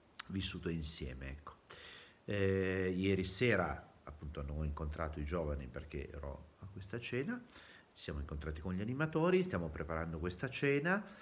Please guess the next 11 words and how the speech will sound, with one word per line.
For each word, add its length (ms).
e 580
mi 120
piace, 380
insomma, 680
eh, 580
pensare 420
all'entusiasmo, 960
no? 260
Che 140
c'è 300
sempre, 800